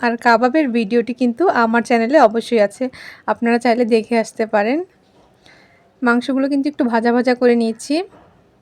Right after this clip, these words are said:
এক পিঠ হচ্ছে উল্টে দিয়েছিলাম, এখন আরেক পাশ উল্টে দিচ্ছি। আপনারা ঈদের দিন আসলে কে কী করেন?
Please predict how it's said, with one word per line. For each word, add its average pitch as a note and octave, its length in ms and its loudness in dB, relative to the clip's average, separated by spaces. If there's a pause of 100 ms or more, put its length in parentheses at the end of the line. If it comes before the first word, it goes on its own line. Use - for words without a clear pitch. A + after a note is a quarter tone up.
এক A#3 160 -4 (100)
পিঠ A#3+ 220 -6 (140)
হচ্ছে B3+ 260 -8
উল্টে A#3+ 240 -2
দিয়েছিলাম, A#3 500 -4 (1200)
এখন A#3+ 240 -4
আরেক A3 280 0
পাশ B3 200 -4
উল্টে B3 220 -4
দিচ্ছি। A3+ 420 -6 (2750)
আপনারা C#4+ 360 4
ঈদের C4+ 180 2
দিন D4 140 4
আসলে C#4+ 320 2
কে C4+ 160 0
কী C#4+ 160 -2
করেন? B3+ 380 4